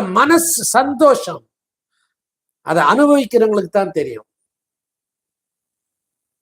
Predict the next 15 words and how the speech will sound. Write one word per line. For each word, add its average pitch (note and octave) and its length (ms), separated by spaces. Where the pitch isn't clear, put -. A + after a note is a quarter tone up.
உங்க F#3+ 140
எல்லாருக்கும் C#4 500
தெரியும், C#4 280
ரெண்டு G3 260
மூணு A#3+ 160
நாளைக்கு C4 340
முன்னால B3 340
கும்பமேளாக்கு B3 640
போனாங்க, G#3 400
நூறு, A#3+ 280
இருநூறு A3 380
பேருக்கு A3 340
மேல G#3+ 240
வந்து G#3 200
அங்கேயே G3+ 360